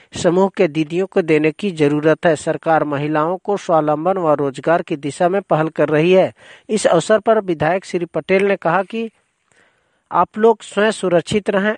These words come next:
और सरकार के द्वारा कृषि यंत्रों का रखरखाव आप ही करेंगे। किसी भी तरह से परेशानी हो तो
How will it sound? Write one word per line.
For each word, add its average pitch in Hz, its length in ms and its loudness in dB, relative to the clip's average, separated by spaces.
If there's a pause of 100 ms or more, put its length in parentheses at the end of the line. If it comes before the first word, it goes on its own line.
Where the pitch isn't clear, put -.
और 170 140 2
सरकार 180 440 -2
के 185 160 -6
द्वारा 160 320 2
कृषि 180 420 -8
यंत्रों 160 340 0
का 165 200 2
रखरखाव 160 640 -2
आप 143 240 -4
ही 170 80 -6
करेंगे। 151 460 0
किसी 233 360 -4
भी 214 100 2
तरह 196 260 2
से 196 160 0
परेशानी 156 560 0
हो 190 140 2
तो 220 200 0